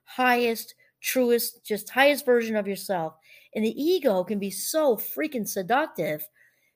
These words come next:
because it, it, it lures us with these feel-good, you know, quick fixes like external approval when we rescue people and people please, a disease of, disease to please.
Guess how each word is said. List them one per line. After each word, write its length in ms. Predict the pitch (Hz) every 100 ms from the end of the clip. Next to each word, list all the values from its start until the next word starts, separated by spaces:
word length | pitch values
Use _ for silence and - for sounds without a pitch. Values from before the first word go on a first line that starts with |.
| -
because 640 | 233 - 254 240 214 202 -
it, 200 | 226 -
it, 160 | 202 -
it 160 | 226 -
lures 520 | 233 247 330 415 311
us 220 | 208 190 214
with 160 | 208
these 280 | 208 202 -
feel-good, 680 | - 311 359 220 196 180 175 _ _ _ _ _ _ _ -
you 120 | 240
know, 120 | 190
quick 320 | 185 - 453 - -
fixes 480 | 175 - 190 180 175
like 260 | 208 202 -
external 480 | 254 - 285 269 254
approval 800 | 247 - 302 302 220 190 160 - _
when 100 | 202
we 100 | 233
rescue 460 | 226 269 285 - 240
people 400 | - 208 202 202
and 180 | 202 208
people 340 | - 294 269
please, 360 | 226 208 185 170
a 60 | 185
disease 480 | 214 202 240 226
of, 160 | 220 208 - _ -
disease 360 | 208 254 254
to 100 | 254
please. 400 | - 285 262 196